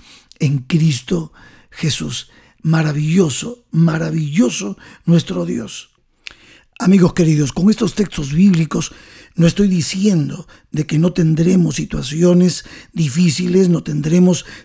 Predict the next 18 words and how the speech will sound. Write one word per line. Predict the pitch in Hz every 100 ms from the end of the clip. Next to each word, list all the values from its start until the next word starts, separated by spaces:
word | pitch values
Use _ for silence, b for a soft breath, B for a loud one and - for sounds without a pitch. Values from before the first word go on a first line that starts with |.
| -
tensiones, | 160 131 160 175 180 175 175 - B B -
estrés | 147 - - 175 180 175 - B B B
en | 180 170
nuestras | 165 - 151 147
vidas. | 277 233 - - - B B
Es | 185 165
más, | 208 190
Jesús | 170 151 247 208 - B
fue | - 208 220
realista. | 190 175 240 370 - - 185 - b b -
El | 175
Señor | 165 185 240
dijo, | 240 202 - -
"En | 180
el | 170 156
mundo | 160 202 294 285 262
tendréis | 196 170 170 220 226
aflicción, | 196 233 202 277 339 247